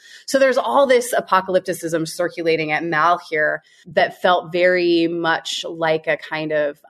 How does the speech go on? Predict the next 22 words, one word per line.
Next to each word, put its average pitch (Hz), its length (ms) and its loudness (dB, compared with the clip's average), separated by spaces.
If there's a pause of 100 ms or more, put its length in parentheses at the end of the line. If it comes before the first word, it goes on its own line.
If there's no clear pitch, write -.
(120)
an 175 100 -2
end 220 440 2
of 214 120 2
the 214 100 4
world 180 680 4
event 156 760 -6
obsession, 233 840 -6 (1000)
in 226 160 4
contrast 220 1000 -2
to 190 360 0
the 170 480 4
prophecies 175 1200 -2
at 165 240 0 (260)
that 175 160 -2
I 160 540 2
was, 160 540 0
you 180 120 0
know, 156 80 -2
privileged 262 480 0
enough 175 380 2 (180)
to, 165 500 -4
um, 127 380 -8